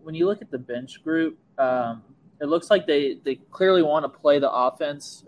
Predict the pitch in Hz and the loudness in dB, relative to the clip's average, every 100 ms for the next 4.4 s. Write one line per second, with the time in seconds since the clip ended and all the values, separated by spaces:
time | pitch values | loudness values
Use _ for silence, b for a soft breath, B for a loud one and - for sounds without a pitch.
0 | - 135 127 139 139 110 131 143 - 147 | -6 -2 0 -2 -2 -4 -4 -8 -10 -6
1 | 139 131 127 120 123 - 147 - 127 123 | -4 0 0 0 -4 -6 -8 -8 -10 -2
2 | 135 143 151 _ _ - 131 127 - 135 | 0 -2 -8 _ _ -4 -2 -2 -8 -12
3 | 147 - 139 135 131 - b b _ - | -10 -2 0 2 0 -6 b b _ -2
4 | 135 131 123 120 | 2 4 2 0